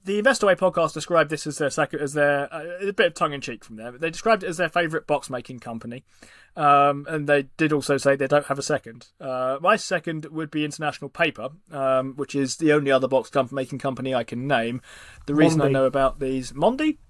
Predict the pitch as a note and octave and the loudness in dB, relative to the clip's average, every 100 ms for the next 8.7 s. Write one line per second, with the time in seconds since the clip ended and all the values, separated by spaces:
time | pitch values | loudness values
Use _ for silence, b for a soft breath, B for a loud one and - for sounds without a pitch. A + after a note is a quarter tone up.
0 | - F3+ G3 E3+ - E3+ B2+ - B2+ C3+ | -8 -2 0 0 2 2 2 0 2 4
1 | A2 - C#3+ F3+ A#2+ A2+ A2 B2 A2+ D3 | 2 -4 -6 -4 -2 -2 -2 -4 -6 -6
2 | B2+ A2+ B B B B D3 D3+ C3 B3+ | -6 -8 B B B B -8 -6 -4 -4
3 | B3+ C4+ A3+ A#3 A3+ G#3 F3+ F#3+ F#3 F3 | 0 0 2 2 2 0 2 4 4 6
4 | F3+ F3 D#3+ E3+ E3+ D#3+ D#3 C#3 - D3+ | 6 6 2 2 2 2 -2 -6 -12 -6
5 | D#3 F#3+ G3 - D3+ - C#3 C3+ C3+ C3+ | 2 2 2 0 -2 -2 -6 -2 -2 -2
6 | C3 C#3 C3+ B2+ C3 C3+ C3 B2 B2 B2+ | -4 0 2 2 2 2 0 -4 0 2
7 | B2 - B2+ C3+ C#3 - C#3 C3 C3+ B2 | 2 0 -6 -4 -6 -6 -4 -2 -2 0
8 | A#2 B2+ B2 C3+ G#2 G#2+ - | 0 0 2 0 -2 -8 -12